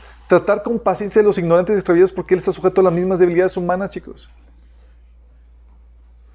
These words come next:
Pero cuando pierdes conciencia de tus debilidades, tratas a los demás y las fallas de los demás con desprecio, y tratas a las personas con desprecio. Yo recuerdo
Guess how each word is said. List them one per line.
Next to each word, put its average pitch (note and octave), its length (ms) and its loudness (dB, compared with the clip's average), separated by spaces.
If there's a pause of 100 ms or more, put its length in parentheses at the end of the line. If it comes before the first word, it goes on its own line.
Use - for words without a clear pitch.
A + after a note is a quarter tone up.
(100)
Pero C#3 140 -2
cuando D#3+ 320 -2
pierdes G#3+ 400 0
conciencia F3+ 720 -4
de D3+ 60 -8
tus C#3 120 -6
debilidades, C3 680 0 (1700)
tratas C#3 440 0
a D3+ 40 -2
los C3+ 120 -2
demás A2 360 -4
y A2 60 -4
las F#2+ 140 -6
fallas A2 180 -2
de A2 80 -4
los G#2 80 -6
demás G2+ 200 -10
con G2+ 140 -14
desprecio, G2+ 540 -10
y G#2 60 -8
tratas G#2+ 220 -6
a B2+ 40 -4
las G#2+ 80 -8
personas G#2 260 -12
con - 120 -14
desprecio. - 440 -18 (2000)
Yo C3 80 0
recuerdo E3 420 -4